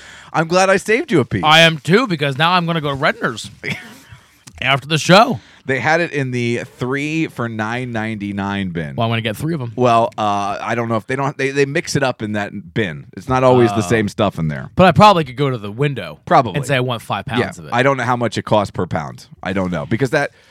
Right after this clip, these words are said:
Speaker 1: that is like, what does it say on there? It might say
Speaker 2: Eight forty-eight a pound.
Speaker 1: See, there you go. I don't know what that is.
Speaker 2: So about forty bucks I'm gonna spend
Speaker 1: Okay.
Speaker 2: on,
Speaker 1: Hey, hey,
Speaker 2: on bacon.
Speaker 1: well, well invested.
Speaker 2: Yeah, because
Speaker 1: Yeah.
Speaker 2: I'm gonna get, like, you know what I'm gonna do, Joe? I'm gonna get, like, a big French loaf.
Speaker 1: <laughs>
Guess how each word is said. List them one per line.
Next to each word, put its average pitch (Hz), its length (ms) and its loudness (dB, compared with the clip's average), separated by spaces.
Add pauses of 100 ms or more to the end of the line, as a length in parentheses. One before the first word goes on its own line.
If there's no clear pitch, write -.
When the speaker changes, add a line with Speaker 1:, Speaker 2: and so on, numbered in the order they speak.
(220)
Speaker 1:
that 117 180 0
is 110 100 -8
like, 117 220 -4
what 127 100 -2
does 139 160 0
it 139 80 -10
say 175 100 0
on 98 100 -2
there? 71 100 -8
It 76 40 -8
might 87 140 -4
say 160 80 4
Speaker 2:
Eight 196 160 6
forty-eight 170 480 2
a 151 60 -2
pound. 80 280 -6
Speaker 1:
See, 285 60 -4
there 220 140 2
you 185 60 0
go. 147 180 4
I 123 40 2
don't 127 120 -2
know 117 80 -2
what 104 140 -2
that 95 200 -2
is. 104 240 0
Speaker 2:
So 170 280 4
about 165 200 2
forty 143 260 4
bucks 110 300 -2
I'm 104 140 -6
gonna 98 100 -8
spend 90 280 -10
Speaker 1:
Okay. 101 180 -10 (180)
Speaker 2:
on, - 180 -2 (200)
Speaker 1:
Hey, 170 100 4
hey, 127 60 4
Speaker 2:
on 110 100 -2
bacon. 113 460 -4
Speaker 1:
well, 147 480 2 (640)
well 139 440 2
invested. 104 600 -6 (260)
Speaker 2:
Yeah, 123 220 -2
because 110 280 -2
Speaker 1:
Yeah. 120 60 -4
Speaker 2:
I'm 127 100 -4
gonna 113 140 -4
get, 101 160 -8
like, 104 220 -10 (100)
you 160 100 2
know 160 60 6
what 165 40 2
I'm 170 60 -2
gonna 160 100 -2
do, 151 140 -2
Joe? 147 120 -4
I'm 127 60 -4
gonna 135 100 -4
get, 127 60 -2
like, 110 80 -4
a 98 40 -10
big 101 220 -8
French 107 440 -8
loaf. 90 360 -12 (160)
Speaker 1:
<laughs> - 120 -6